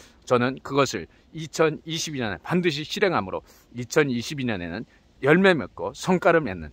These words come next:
그런 한 해로 만들려고 합니다. 여러분, 이 영상을, 아, 올 일 년만 같이 보시면 여러분에게 좋은 기운,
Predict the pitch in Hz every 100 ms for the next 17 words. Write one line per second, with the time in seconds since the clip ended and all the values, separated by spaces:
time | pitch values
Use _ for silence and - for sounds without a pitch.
0 | _ 139 127 113 143 113 120 - 120 131
1 | 131 123 107 104 95 82 - - 190 175
2 | 165 - _ _ 175 208 185 180 170 139
3 | 95 - _ _ _ 139 131 117 - _
4 | 180 190 190 190 220 220 190 170 160 -
5 | 151 - 165 123 - 110 127 92 _ _
6 | - 117 113 104 90 85 - - _ -
7 | 156 180 185 - 131